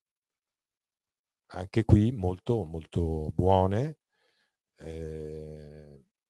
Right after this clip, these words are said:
io ho s-, ho l'orgoglio di pens-, di, di, di, di insegnare all'Isia Urbino, che per me, per il fatto che, che è una scuola pubblica e non privata,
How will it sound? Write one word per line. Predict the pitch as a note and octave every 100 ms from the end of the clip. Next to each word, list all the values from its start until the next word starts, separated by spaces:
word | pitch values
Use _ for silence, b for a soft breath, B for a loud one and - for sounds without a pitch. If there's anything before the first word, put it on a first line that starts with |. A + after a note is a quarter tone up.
| _ _ _ _
io | F#2 A2 G#2
ho | F2+ F#2+
s-, | F2+ - -
ho | G2
l'orgoglio | G2 G2 F#2+ G#2+ G#2 G2+ F#2+
di | F2+ F2+ F2+ F2
pens-, | - G2 F#2 - - -
di, | F2+ F2+
di, | F2 E2+
di, | F2 E2 E2 E2
di | F2+
insegnare | F#2 - F#2+ G2+ G#2 F#2+ F2+
all'Isia | F2 F#2 F2+ F#2+ G2+ F#2 F2
Urbino, | F2 - F#2 G2 F2 D#2 - _ _ _ _ _
che | -
per | - F#2
me, | G2+ G2+ F#2 _ _ _ _ _ _ - -
per | G2
il | F#2
fatto | - G#2+ -
che, | G2+ F2+ E2+ - - _ _ _ _
che | _ - F2
è | F#2
una | G2+ G2+
scuola | F#2+ G#2+ G2+
pubblica | - A2+ G#2 F#2+ F2 F#2 E2+
e | - F#2+
non | F#2+
privata, | F#2 F#2+ F#2+ F#2+ E2 - C#2+